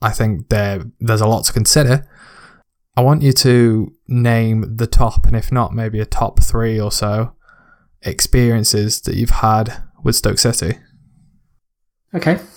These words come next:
Speaker 2: Well.
Speaker 1: <laughs>
Speaker 2: Um, so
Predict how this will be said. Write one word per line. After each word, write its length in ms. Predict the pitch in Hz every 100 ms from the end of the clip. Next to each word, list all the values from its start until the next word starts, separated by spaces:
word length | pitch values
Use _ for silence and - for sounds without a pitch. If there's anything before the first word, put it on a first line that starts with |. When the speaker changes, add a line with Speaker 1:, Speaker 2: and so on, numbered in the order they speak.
| _ _ _ _ _ _ _ - - - _ _ -
Speaker 2:
Well. 440 | 143 147 87 - _ - 156 -
Speaker 1:
<laughs> 520 | 143 120 127 - 143 143 _ _ - _ _ _
Speaker 2:
Um, 480 | 156 165 160 165 175
so 720 | - - 185 180 180 180 196